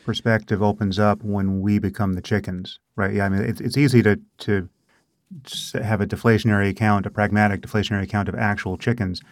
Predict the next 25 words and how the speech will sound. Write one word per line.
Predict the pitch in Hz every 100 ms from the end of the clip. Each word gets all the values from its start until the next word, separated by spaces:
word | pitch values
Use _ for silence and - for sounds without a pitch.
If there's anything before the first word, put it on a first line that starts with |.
| - _ _ -
But | 110
if | 107
we're | 120
in | 107
the |
presence | 104 117 107 107
of | 95
something | 113 101 104 95 92 95
we | 107 113
don't | 107
understand | 98 92 - 107 104
that's | 95 104
obviously | 101 98 - 95
much | 95 104 -
more | 101 98 90 -
competent | - 107 107 101 92 101
in | 98 104
all | 110 104
kinds | 101 104 98 92
of | 87 _ _ _ _ -
cognitive | 113 98 101 92
ways | 101 101
than | 90 95
we | 123
are, | 101 92